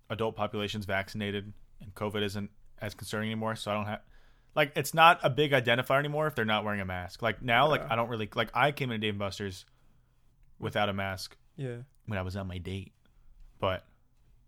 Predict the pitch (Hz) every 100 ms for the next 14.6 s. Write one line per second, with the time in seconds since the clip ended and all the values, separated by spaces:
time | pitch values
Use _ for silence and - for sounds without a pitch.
0 | _ _ _ _ _ _ _ _ _ _
1 | - - - 95 90 - - - - _
2 | _ _ - 104 - - 101 98 - 117
3 | 123 - _ 123 127 131 123 107 113 107
4 | 101 95 95 98 92 98 98 95 95 92
5 | 90 90 - 135 127 123 - 131 110 131
6 | 127 123 120 113 117 107 104 113 110 104
7 | 101 110 98 98 95 98 92 - _ _
8 | _ - _ _ 147 - 107 95 92 _
9 | _ _ - 139 139 160 147 139 135 147
10 | 151 156 160 165 156 131 - 135 120 -
11 | - _ _ _ _ _ _ _ - 123
12 | 117 113 156 139 117 - - - 127 123
13 | 123 123 143 - 127 113 - 110 98 92
14 | - - 180 - -